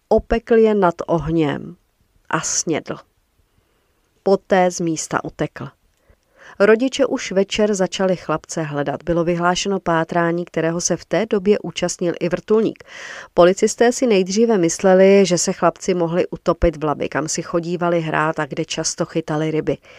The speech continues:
Výslechem svědků ale bylo zjištěno, že se onoho večera pohybovali na jízdních kolech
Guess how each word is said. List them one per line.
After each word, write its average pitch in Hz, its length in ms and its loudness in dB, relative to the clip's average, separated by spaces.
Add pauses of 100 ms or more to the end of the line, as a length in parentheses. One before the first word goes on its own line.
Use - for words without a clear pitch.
(380)
Výslechem 240 480 0
svědků 220 580 2
ale 180 140 4
bylo 190 220 2
zjištěno, 160 720 -2
že 160 140 -2
se - 220 0
onoho 208 400 0
večera 202 460 0
pohybovali 190 640 0
na 175 120 -2
jízdních 170 560 -2
kolech 165 360 0